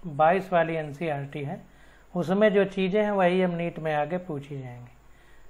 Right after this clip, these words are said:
तो कुल मिला करके स्पॉन्टेनियस रिएक्शन के लिए डेल्टा जी नॉट negative होता है, इसी बात पर हमें ज़्यादा focus करना है।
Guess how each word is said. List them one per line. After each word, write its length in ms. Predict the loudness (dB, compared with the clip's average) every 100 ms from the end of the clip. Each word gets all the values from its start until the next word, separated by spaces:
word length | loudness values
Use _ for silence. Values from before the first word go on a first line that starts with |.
| -12
तो 60 | -10
कुल 200 | -2 0
मिला 300 | 4 6 4
करके 420 | 4 0 0 -2
स्पॉन्टेनियस 680 | 0 0 0 -2 -4 -2 -4
रिएक्शन 400 | -4 -6 -6 -8
के 120 | -6
लिए 160 | -6 -6
डेल्टा 420 | -4 -6 -4 -6
जी 160 | -6 -8
नॉट 320 | -6 -8 -8
negative 480 | -8 -6 -6 -6 -6
होता 300 | -6 -8 -6
है, 180 | -6 -10 -18 -20 -20 -20 -8 -2
इसी 280 | 0 2
बात 340 | 6 8 6 6
पर 120 | 2
हमें 200 | 4 0
ज़्यादा 440 | 0 0 2 0 -2 -4
focus 400 | -2 0 -2 -4
करना 260 | -8 -6 -12
है। 140 | -14